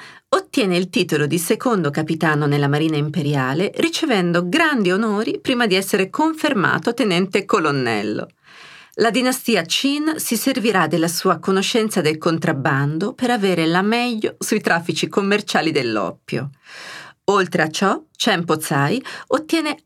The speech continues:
anche l'autorizzazione a sciogliere il vincolo adottivo madre-figlio con Qin Shi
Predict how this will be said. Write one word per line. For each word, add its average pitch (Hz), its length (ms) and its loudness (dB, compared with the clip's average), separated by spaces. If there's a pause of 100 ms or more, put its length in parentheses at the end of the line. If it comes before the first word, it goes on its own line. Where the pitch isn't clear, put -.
anche 370 380 0
l'autorizzazione 262 1160 -2
a 254 80 -2
sciogliere 190 500 2
il 175 120 2
vincolo 180 420 0
adottivo 160 680 -2
madre-figlio 285 960 0
con 170 220 0
Qin 190 260 0
Shi 175 340 0